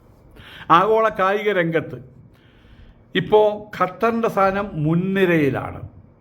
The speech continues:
ഒളിമ്പിക്സ് ബീഡിലൂടെ അടയാളപ്പെടുത്തു-, അടയാളപ്പെടുത്തുകയും ചെയ്തിട്ടുണ്ട്. ഖത്തർ പ്രധാനമന്ത്രി ഷെയ്ഖ് മുഹമ്മദ് ബിൻ അബ്ദുൾ റഹ്മാൻ അൽ താനി ഈ കാര്യം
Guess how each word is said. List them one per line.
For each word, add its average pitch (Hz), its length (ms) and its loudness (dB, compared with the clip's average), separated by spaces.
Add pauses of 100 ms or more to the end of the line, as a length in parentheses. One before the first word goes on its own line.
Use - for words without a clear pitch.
(1200)
ഒളിമ്പിക്സ് 226 460 2
ബീഡിലൂടെ 202 500 2 (360)
അടയാളപ്പെടുത്തു-, 196 720 0 (120)
അടയാളപ്പെടുത്തുകയും 175 920 2
ചെയ്തിട്ടുണ്ട്. 127 640 0 (840)
ഖത്തർ 190 320 2
പ്രധാനമന്ത്രി 208 600 0 (140)
ഷെയ്ഖ് 190 380 0
മുഹമ്മദ് 185 400 0
ബിൻ 202 120 4 (180)
അബ്ദുൾ 165 300 -2
റഹ്മാൻ 170 300 2 (200)
അൽ 160 100 2 (100)
താനി 165 320 2 (520)
ഈ 196 40 4 (120)
കാര്യം 196 380 4